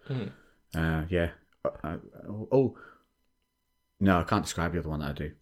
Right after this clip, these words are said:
Speaker 2: But
Speaker 1: Mm.
Speaker 2: it's like a dumbbell skull crusher, but at an angle, and I do rotations with it.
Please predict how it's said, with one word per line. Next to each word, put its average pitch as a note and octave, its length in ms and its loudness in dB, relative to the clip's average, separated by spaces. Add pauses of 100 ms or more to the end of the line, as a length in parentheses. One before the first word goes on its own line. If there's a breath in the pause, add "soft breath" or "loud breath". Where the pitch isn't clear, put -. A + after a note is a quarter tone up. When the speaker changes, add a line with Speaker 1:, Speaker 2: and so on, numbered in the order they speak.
Speaker 2:
But A2 80 -4
Speaker 1:
Mm. F#2+ 140 0
Speaker 2:
it's F#2+ 140 -4
like F2 200 -2
a F2 40 4
dumbbell F2 400 2
skull E2 260 -2
crusher, - 280 -6
but D2 140 -4
at C#2 80 -4
an D#2+ 80 -4
angle, D#2+ 400 -2
and D#2+ 100 -4
I D#2 60 -2
do D#2 180 -4
rotations D#2+ 640 -4
with D#2 100 -6
it. D#2 140 -8